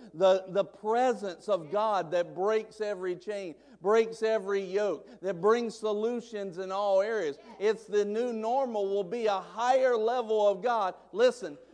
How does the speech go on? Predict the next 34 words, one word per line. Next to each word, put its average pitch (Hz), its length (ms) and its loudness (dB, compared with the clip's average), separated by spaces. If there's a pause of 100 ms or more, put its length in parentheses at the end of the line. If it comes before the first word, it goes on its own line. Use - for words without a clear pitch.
like 220 340 2
you've 202 220 -6
never 233 600 2
seen 240 460 -4
it 196 260 -4
before. 196 600 6 (120)
Amen? 214 540 -4 (260)
Like 208 240 4
we've 226 280 0
never 247 520 0
seen 247 360 -8
it 226 120 -14
before. 185 460 -2
This 247 420 2
is 180 200 -6
the 180 140 -10
new 190 220 -6
normal. 185 540 -4 (400)
Glory 190 380 2
to 170 80 -2
God. 165 380 2 (340)
I, 185 140 4 (220)
I 180 180 4
really 196 420 6
don't 180 240 0
like 202 340 0
the 160 80 2
way 170 240 2
that 151 240 -4
they're 160 160 -2
using 170 540 -8
that, 147 200 -10 (120)
uh, 135 260 -4 (400)
terminology. 160 920 -6